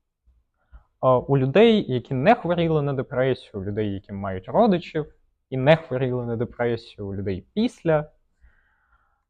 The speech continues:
депресії, а, все одно виявляються якісь когнітивні зміни,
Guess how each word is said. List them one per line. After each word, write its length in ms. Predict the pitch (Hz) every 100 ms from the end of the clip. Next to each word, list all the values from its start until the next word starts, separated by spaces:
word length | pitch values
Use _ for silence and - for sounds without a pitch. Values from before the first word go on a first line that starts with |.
| _ -
депресії, 880 | 123 123 131 123 117 - 120 107 107 - _ -
а, 220 | 120 117 - _
все 180 | - -
одно 300 | 123 156 254
виявляються 720 | 139 143 123 135 113 98 -
якісь 300 | 95 - 98
когнітивні 800 | - 101 104 101 110 98 90 87 98 _ _ _ _ -
зміни, 600 | 113 123 170 233 135